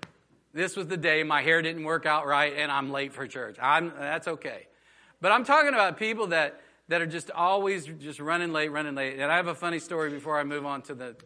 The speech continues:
the next small G God, is that I was asking people to at least be on time to church. And this was quite a few years ago when our, our building was on thirty-five, on Highway thirty-five. And in the middle of the message, get this, in the middle of the message,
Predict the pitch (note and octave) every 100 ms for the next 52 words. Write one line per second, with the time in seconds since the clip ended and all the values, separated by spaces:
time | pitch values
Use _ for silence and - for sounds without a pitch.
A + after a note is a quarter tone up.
0 | _ C3 C3+ B2+ - C3 A#2+ B2 B2 B2
1 | A#2+ A2+ B2 A#2+ - - - - E3 F3
2 | G3+ A3+ - G3+ F#3+ F#3 F3 E3 - E3
3 | D3+ D#3+ D#3+ G3+ B3 G3 E3+ D3 D#3+ D#3+
4 | C#3 C3+ - - _ - D3+ - D3 C#3+
5 | C#3 D3 D#3 F3 G3 F3 - - _ -
6 | F#3+ G3 F3 F3+ F3 D3 D3+ D3+ D3 C#3+
7 | C#3 C3 - - C3+ C3+ D#3 D#3+ D#3 C#3+
8 | C3+ D3 C3 C#3+ C3 B2 C3+ A2+ G2+ _
9 | _ _ C3 B2 C#3+ C3+ B2+ C3+ A#2 B2
10 | B2+ G#2+ - _ _ _ _ _ _ -
11 | E3+ D#3+ D3+ - - D3 E3+ F3 A3 A3+
12 | F#3+ G3 G#3+ - D3+ G2+ - _ C#3 F#3
13 | F3 C#3 - D#3+ D3+ F3 A#3 G#3 F3 E3+
14 | D3+ C3+